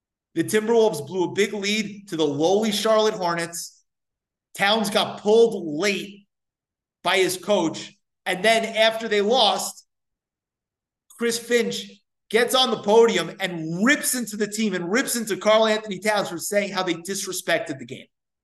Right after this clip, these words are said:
It's just a weird, weird, weird game. Like, if you have a player score sixty-two points as unique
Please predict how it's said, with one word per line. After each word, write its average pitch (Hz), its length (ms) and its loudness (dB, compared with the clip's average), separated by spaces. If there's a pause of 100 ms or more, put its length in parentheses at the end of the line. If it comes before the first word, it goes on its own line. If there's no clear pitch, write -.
(1040)
It's 226 160 -6
just 330 200 0
a 202 220 0 (200)
weird, 277 760 2 (160)
weird, 208 840 0 (180)
weird 180 580 -2
game. 190 260 -2
Like, 170 240 -8 (280)
if 233 180 -10
you 330 120 0
have 427 160 2
a - 60 -4
player 277 220 4
score - 220 2
sixty-two 233 720 -4
points 220 600 -2 (800)
as 202 600 0 (640)
unique 214 720 0